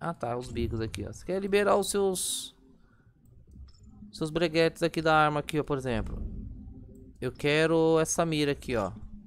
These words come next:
Eu tenho que dar oitocentos e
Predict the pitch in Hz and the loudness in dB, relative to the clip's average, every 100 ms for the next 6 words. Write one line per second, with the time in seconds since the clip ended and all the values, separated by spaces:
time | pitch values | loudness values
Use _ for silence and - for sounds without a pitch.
0 | - - - - - - - - 147 156 | -20 -20 -20 -20 -20 -18 -10 -4 -4 -4
1 | 165 170 175 _ _ _ _ _ - 170 | 0 0 0 _ _ _ _ _ -2 0
2 | - 170 - 202 226 233 233 202 214 208 | -2 -4 -2 2 2 0 -2 -2 0 2
3 | 202 | 0